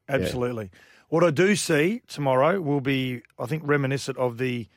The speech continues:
Speaker 2: two thousand seven grand final, Melbourne versus Manly. And there was a bit of a play that,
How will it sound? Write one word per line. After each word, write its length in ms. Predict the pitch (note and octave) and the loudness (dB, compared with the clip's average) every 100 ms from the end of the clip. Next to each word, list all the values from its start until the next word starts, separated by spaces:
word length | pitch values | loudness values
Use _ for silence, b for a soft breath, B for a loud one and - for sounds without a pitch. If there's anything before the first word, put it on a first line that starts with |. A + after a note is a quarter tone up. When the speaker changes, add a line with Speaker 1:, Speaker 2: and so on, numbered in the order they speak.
| _ _ - | _ _ -2
Speaker 2:
two 180 | D3 | -2
thousand 400 | B2 C3+ B2+ B2 | 2 0 -2 -8
seven 360 | A2 - E3+ D#3 | -4 0 0 0
grand 300 | C3+ B2+ A2+ | 0 -2 -2
final, 280 | B2+ B2 A#2+ | -4 -4 -6
Melbourne 440 | B2 C#3 C3 B2+ | -4 -4 -4 -8
versus 440 | A2 A#2+ A#2 - _ _ | -6 -6 -6 -12 _ _
Manly. 480 | C#3+ F#3 E3+ G#2 G2+ _ _ _ _ _ _ _ _ _ | 0 2 0 -4 -10 _ _ _ _ _ _ _ _ _
And 440 | C3+ C#3 C#3 B2+ - _ _ _ _ _ | -2 0 -2 -4 -10 _ _ _ _ _
there 100 | D3 | -4
was 120 | C#3 | -4
a 40 | |
bit 140 | C3+ G#3 | -2 0
of 60 | |
a 80 | F3+ | 0
play 280 | - D#3 D#3 | 0 2 2
that, 160 | C#3 | 0